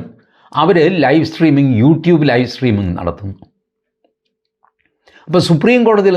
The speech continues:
നമുക്ക് ആർഗ്യൂ ചെയ്ത് എസ്റ്റാബ്ലിഷ് ചെയ്യണം, കേരള ഹൈക്കോടതിയിലും കേരളത്തിലെ ലോവർ കോർട്ടിലും ഒക്കെ നടക്കുന്ന കാര്യമാണ് ശരി, അതുകൊണ്ട് ലൈവ് സ്ട്രീമിംഗ് നിർത്തുക, കോടതിയുടെ വാതിലുകൾ അടയ്ക്കുക,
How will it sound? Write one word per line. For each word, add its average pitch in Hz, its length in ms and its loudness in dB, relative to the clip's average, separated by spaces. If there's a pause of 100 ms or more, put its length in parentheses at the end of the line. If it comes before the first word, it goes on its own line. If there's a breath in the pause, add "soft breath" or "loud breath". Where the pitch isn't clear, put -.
നമുക്ക് 165 280 0 (220)
ആർഗ്യൂ 151 260 0 (160)
ചെയ്ത് 135 240 2 (100)
എസ്റ്റാബ്ലിഷ് 143 600 -2
ചെയ്യണം, 104 320 -2 (680 loud breath)
കേരള 120 260 0 (120)
ഹൈക്കോടതിയിലും 127 760 0 (380 loud breath)
കേരളത്തിലെ 127 600 2
ലോവർ 120 260 2 (100)
കോർട്ടിലും 131 320 0
ഒക്കെ 107 180 -4
നടക്കുന്ന 107 340 -2 (100)
കാര്യമാണ് 101 440 -2 (140)
ശരി, 107 220 0 (560 loud breath)
അതുകൊണ്ട് 131 300 2 (120)
ലൈവ് 131 280 0
സ്ട്രീമിംഗ് 120 440 0
നിർത്തുക, 120 380 -2 (540 loud breath)
കോടതിയുടെ 117 560 0
വാതിലുകൾ 107 420 0 (100)
അടയ്ക്കുക, 107 380 -2